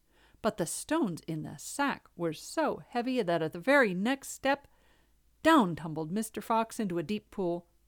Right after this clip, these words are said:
and then the fishes carried him off to their fairy caves and kept him a prisoner there, so he was never seen again. And the four greedy little foxes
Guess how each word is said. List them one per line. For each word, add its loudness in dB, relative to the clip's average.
and 2
then 0
the -4
fishes -4
carried 0
him 0
off 0
to -10
their -2
fairy 0
caves -6
and -2
kept 0
him 2
a 0
prisoner 0
there, -12
so 0
he 4
was -4
never 0
seen 0
again. -2
And -2
the -4
four 2
greedy 0
little -8
foxes -4